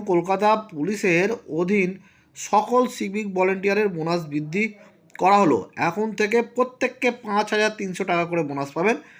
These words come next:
বৃহস্পতিবার বিজ্ঞপ্তি দিয়ে এ কথা জানালো নবান্ন।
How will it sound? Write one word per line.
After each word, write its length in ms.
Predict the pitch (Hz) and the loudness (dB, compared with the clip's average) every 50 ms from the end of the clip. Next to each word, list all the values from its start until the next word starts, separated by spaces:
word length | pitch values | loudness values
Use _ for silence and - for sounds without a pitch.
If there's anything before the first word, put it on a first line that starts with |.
| - - _ _ _ | -20 -20 _ _ _
বৃহস্পতিবার 720 | - - - 170 202 202 - - 240 226 240 247 247 247 233 | -10 -2 0 0 0 0 2 2 2 2 4 2 2 2 2
বিজ্ঞপ্তি 580 | 202 170 185 180 165 160 190 208 202 202 - 214 | 2 0 -2 -2 0 2 2 2 2 0 -4 -6
দিয়ে 240 | 185 156 170 180 208 254 262 - _ _ _ _ - | -4 -2 0 0 0 0 -2 -6 _ _ _ _ -10
এ 160 | - 113 170 190 196 - | -4 -2 0 0 0 0
কথা 300 | 175 160 151 - 190 208 277 - - - _ - | -2 -2 0 2 2 0 0 -2 -10 -20 _ -12
জানালো 340 | 131 160 170 170 180 185 196 208 | -4 -2 0 0 2 2 2 2
নবান্ন। 480 | 202 208 208 214 220 208 190 160 135 | 2 2 2 2 2 0 0 -2 -2